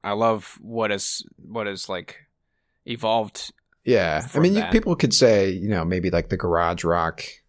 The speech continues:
Speaker 2: post-punk stuff that happened in the two thousands was kind of a unique movement, but it was all based on sixties garage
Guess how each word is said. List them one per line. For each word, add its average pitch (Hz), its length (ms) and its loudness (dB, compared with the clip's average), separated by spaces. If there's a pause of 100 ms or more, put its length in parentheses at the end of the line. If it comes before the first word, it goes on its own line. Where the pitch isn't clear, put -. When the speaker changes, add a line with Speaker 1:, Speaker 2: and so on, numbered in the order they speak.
(200)
Speaker 2:
post-punk 87 560 0
stuff 82 360 0
that - 120 -2
happened 87 240 -4
in 82 60 -2
the 76 60 -4
two 92 140 -10
thousands 80 440 -2
was 73 140 -4
kind 80 180 -8
of 69 80 -6
a 80 60 -4
unique 78 380 -8
movement, 80 300 -8
but 123 100 2
it 131 40 4
was 135 140 4
all 123 140 6
based 104 320 2
on 87 300 -2 (800)
sixties - 1000 -4
garage 92 800 0